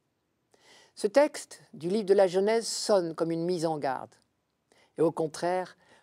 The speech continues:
le psaume qui parle de l'homme fidèle, celui qui craint le Seigneur, lui promet réussite et bonheur familial. Tu te nourriras du travail de tes mains.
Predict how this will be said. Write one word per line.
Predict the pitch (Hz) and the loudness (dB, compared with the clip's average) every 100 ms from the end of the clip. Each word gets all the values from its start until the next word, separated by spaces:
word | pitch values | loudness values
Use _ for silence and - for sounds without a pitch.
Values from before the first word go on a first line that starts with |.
| - | -4
le | 170 | -4
psaume | - - 220 208 | 0 6 6 4
qui | - | -8
parle | 156 190 190 175 | -2 2 4 2
de | 156 | 2
l'homme | 160 165 | 2 0
fidèle, | 156 - 170 208 220 160 131 | -4 -10 0 2 2 -2 -6
celui | - - 147 156 | -12 -6 -4 -4
qui | - | -6
craint | 139 - 175 185 | -10 -8 -6 -6
le | 165 | -8
Seigneur, | - 143 143 147 151 - _ _ - | -8 -8 -6 -6 -8 -14 _ _ -6
lui | 165 | -6
promet | 160 - 156 151 135 123 _ _ | -6 -4 -2 0 -2 -6 _ _
réussite | - 156 151 139 - 135 - - _ | -8 -4 -4 -6 -10 -12 -12 -20 _
et | - 127 | -6 -4
bonheur | 123 151 139 117 113 | 0 0 -2 -10 -14
familial. | - 131 135 123 123 120 117 _ _ _ _ _ | -18 -12 -8 -6 -6 -8 -14 _ _ _ _ _
Tu | - | -18
te | 131 147 | -8 -6
nourriras | 139 151 147 135 131 123 | -4 -4 -4 -6 -6 -8
du | 120 _ | -10 _
travail | - 135 127 131 123 | -8 -6 -4 -6 -8
de | 135 | -14
tes | - 131 | -10 -8
mains. | 120 117 | -8 -12